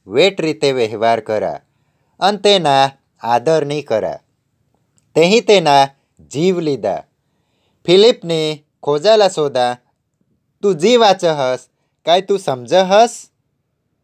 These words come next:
ખોજાની જવાબ દીધા, નહીં, જ્યાં સુધી માલા કોની ની સમજાવ ताव सुधी काय करी समझी सकू? कृपा करी होन, माने हारी ये होन बीस,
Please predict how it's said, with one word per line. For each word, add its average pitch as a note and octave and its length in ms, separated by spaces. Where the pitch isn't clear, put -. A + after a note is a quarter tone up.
ખોજાની G3+ 400
જવાબ F3 260
દીધા, B2+ 460
નહીં, C#3+ 580
જ્યાં G3+ 280
સુધી G3+ 280
માલા F3 420
કોની D#3+ 320
ની G#3+ 100
સમજાવ D#3 540
ताव F#3+ 200
सुधी F3 320
काय G3+ 260
करी G#3 240
समझी C#3+ 380
सकू? G2 380
कृपा D#3+ 360
करी F#3 320
होन, C3+ 320
माने D3 360
हारी G3 240
ये E3 220
होन C#3 320
बीस, F#3 460